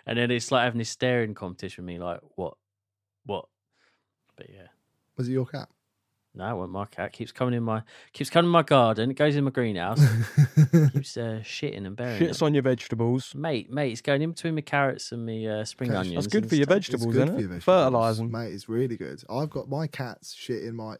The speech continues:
Speaker 1: I don't think cat shit is.
Speaker 2: Mate, we've got, I've got two cats, yeah? They shit in the flower bed outside my, um, outside the door where we put t-,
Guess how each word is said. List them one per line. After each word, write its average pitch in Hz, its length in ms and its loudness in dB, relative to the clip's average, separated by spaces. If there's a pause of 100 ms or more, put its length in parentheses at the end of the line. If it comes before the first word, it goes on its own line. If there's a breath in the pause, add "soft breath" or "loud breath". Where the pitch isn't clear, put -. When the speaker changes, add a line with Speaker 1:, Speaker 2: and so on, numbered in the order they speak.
(120)
Speaker 1:
I 123 100 -8
don't 156 160 -4
think 151 120 -6
cat 127 240 -2
shit - 260 -10
is. 123 100 -6
Speaker 2:
Mate, 139 220 -2 (200)
we've 160 200 2
got, 135 140 -4
I've 156 80 -4
got 147 120 -4
two 139 160 -6
cats, - 340 -14
yeah? 107 200 -8 (100)
They 139 140 0
shit 131 200 -8
in 117 60 -12
the 107 100 -10
flower 110 300 -8
bed 98 160 -12
outside 101 500 -10
my, 98 260 -12 (120)
um, 98 380 -14 (600 soft breath)
outside 101 320 -10
the 98 80 -8
door 92 240 -10
where 95 120 -6
we 104 100 -6
put - 240 -12
t-, - 100 -20